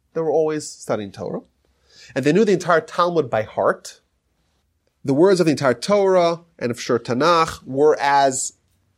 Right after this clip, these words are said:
ready to them, were as available to them like the words of the Shema." You know the words of Shema, six words of Shema, you know them backwards, you can say them backwards, you can say it backwards. That's how well they knew the Tanakh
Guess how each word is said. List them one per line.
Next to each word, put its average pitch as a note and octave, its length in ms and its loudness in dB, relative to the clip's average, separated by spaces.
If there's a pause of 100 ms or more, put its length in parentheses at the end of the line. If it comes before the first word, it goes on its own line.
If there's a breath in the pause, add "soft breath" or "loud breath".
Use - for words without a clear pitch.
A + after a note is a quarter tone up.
(120)
ready D#3+ 500 0
to C#3+ 260 -6
them, G#2 360 -8 (960)
were B2+ 140 2
as C#3 160 2
available D#3 640 2
to - 100 -12
them C#3+ 140 -2
like C3 140 -2
the B2 60 -6
words A#2+ 200 -4
of G#2+ 60 -6
the G#2 60 -16
Shema." F#2+ 280 -10
You F#2+ 120 -10
know C#3 100 0
the D3 80 -2
words D3 180 -2
of C#3 60 -10
Shema, F3 160 -4
six D#3 240 -8
words D#3+ 180 -4
of C#3 60 -10
Shema, D#3+ 180 -4
you C#3 120 -2
know D3+ 100 4
them D#3 120 -4
backwards, D3+ 360 -2
you C#3+ 140 -10
can C#3+ 60 -4
say D#3 80 0
them E3+ 80 0
backwards, F#3+ 420 2
you - 60 -14
can - 60 -18
say E3 100 -2
it D#3+ 60 -2
backwards. G#3+ 440 -2 (220 soft breath)
That's E3+ 200 -2
how E3 120 0
well D#3 120 2
they D3 120 -2
knew C3 320 -8 (260 soft breath)
the B2 80 -8
Tanakh B2+ 640 0